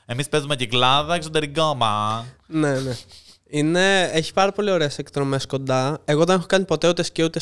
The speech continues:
Speaker 2: snowboard. Θέλω πάρα, πάρα πολύ να πάω για
Speaker 1: Ε, να
Speaker 2: snowboard.
Speaker 1: πάμε.
Speaker 2: Όποτε θες. Να το βγάλουμε και βίντεο.
Speaker 1: Το μόνο κακό είναι ότι είναι πολύ δύσκολο να μάθεις σουκού.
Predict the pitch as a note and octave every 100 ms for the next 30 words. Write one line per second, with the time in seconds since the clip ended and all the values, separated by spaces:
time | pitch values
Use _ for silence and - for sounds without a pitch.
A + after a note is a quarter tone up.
0 | - D3 D3 C#3+ C#3+ - D3+ D#3 - -
1 | D#3 E3+ C#3 - C3 B2+ B2+ B2+ B2 B2
2 | C#3+ G3 C4+ C#3+ A#2 F2+ - _ _ _
3 | _ _ - G3+ F#3+ F3+ E3 C3 - -
4 | _ - C#3+ D#3 E3 D#3+ D3+ D3 C#3+ C#3
5 | C3 B2+ A#2+ C3 F#3 A3+ F3+ A2+ - G#2+
6 | G#2+ E3+ - _ C#3 D3+ F#3 F#3 F3 F#3+
7 | - C3+ A#2 A2 A2+ A#2 - A2+ G#2+ G2
8 | F#2+ G2 G2+ - - - F#2+